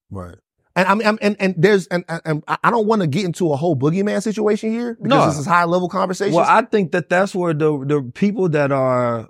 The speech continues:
Speaker 1: what they call the right, right, the Republicans, I think that that's where they fail in their conversation is they never acknowledge that.
Speaker 2: Right. So it, it's not, it's,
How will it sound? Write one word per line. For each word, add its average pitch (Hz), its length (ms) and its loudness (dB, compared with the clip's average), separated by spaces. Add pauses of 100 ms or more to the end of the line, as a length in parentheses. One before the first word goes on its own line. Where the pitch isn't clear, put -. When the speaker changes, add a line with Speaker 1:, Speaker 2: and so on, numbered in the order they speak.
Speaker 1:
what 135 220 -2
they 131 100 -2
call 123 140 -6
the 107 120 -4
right, 120 240 -2
right, 110 300 -6
the 110 80 -6
Republicans, 110 800 -4 (380)
I 160 160 -2
think 185 200 0
that 147 180 -2
that's 170 240 0
where 160 260 2
they 143 300 2
fail 139 440 -2
in 131 60 -4
their 175 120 0
conversation 104 720 -6
is 110 100 -6
they 139 120 -2
never 123 220 -6
acknowledge 107 460 -10
that. - 120 -20
Speaker 2:
Right. 240 400 0
So 226 240 2
it, 226 180 -2
it's 202 140 4
not, 262 240 0
it's, 202 160 -2